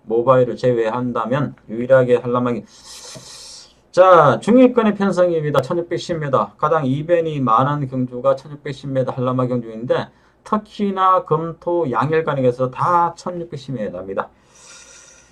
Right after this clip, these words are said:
자, 뭐 지난번에 우리 경마 팬들한테 시원하게 잘라드렸던 마필입니다. 대가리 팔렸으면은 상태도 좋지 않았고, 그리고 상대들도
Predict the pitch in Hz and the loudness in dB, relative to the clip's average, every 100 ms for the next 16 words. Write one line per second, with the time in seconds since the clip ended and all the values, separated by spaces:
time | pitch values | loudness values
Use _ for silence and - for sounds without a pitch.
0 | _ _ _ - 175 180 180 175 - - | _ _ _ 0 2 8 8 6 0 2
1 | 196 208 208 202 202 196 185 165 170 170 | 6 6 8 6 4 4 2 0 -2 0
2 | 170 - 165 147 135 131 151 131 - 165 | 0 0 -2 0 0 0 -2 -2 -6 -4
3 | 175 175 165 - 185 233 220 170 147 143 | 0 2 2 2 0 2 2 2 2 0
4 | 131 113 - 113 101 90 92 85 - 113 | 0 0 -2 -12 -14 -12 -10 -10 -6 0
5 | 139 147 - 147 147 131 143 127 147 175 | 0 -2 -6 -8 -6 -6 -4 -2 -2 -4
6 | 127 _ _ _ _ _ - 165 151 165 | -8 _ _ _ _ _ -8 -8 -4 -2
7 | 139 135 131 151 113 113 - 139 - - | -2 -4 -2 0 0 -2 -2 -2 -2 -8
8 | _ _ _ - 120 123 170 190 185 _ | _ _ _ -6 -4 4 4 4 -6 _
9 | _ _ _ _ _ _ _ - 160 165 | _ _ _ _ _ _ _ -8 0 0
10 | 165 156 165 165 143 | 0 4 6 6 2